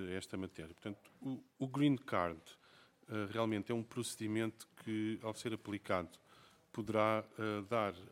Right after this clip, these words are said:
aos Parlamentos Nacionais, enfim, algo semelhante ao que acontece com o, o Parlamento Europeu. A proposta do P S D, sendo,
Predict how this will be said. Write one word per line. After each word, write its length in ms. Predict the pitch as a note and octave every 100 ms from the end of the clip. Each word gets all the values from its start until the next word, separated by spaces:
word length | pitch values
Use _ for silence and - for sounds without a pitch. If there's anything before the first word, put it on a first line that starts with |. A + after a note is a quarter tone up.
| -
aos 140 | G2
Parlamentos 600 | - A#2 G#2+ G#2 G2+ -
Nacionais, 880 | A2+ A2+ - G#2 G#2 G#2 G#2+ - - -
enfim, 460 | F3+ D#3+ - G#2 F#2 - -
algo 260 | A#2 A#2
semelhante 580 | - - G#2+ G#2+ G#2+ G#2+
ao 60 | G2+
que 100 | G#2+
acontece 640 | - G2 G#2 G2 - - - - - -
com 400 | - A2+ G#2+ G2+ -
o, 280 | A2+ G#2+ G#2 -
o 60 |
Parlamento 460 | - G#2+ G2+ G2+ G2
Europeu. 360 | F2+ - E2 - - -
A 40 |
proposta 380 | D#3+ D#3 D#3+ D3+
do 120 | C3+
P 160 | - A#2+
S 200 | A2+ -
D, 140 | C#3+
sendo, 540 | - - G#2 F2 F2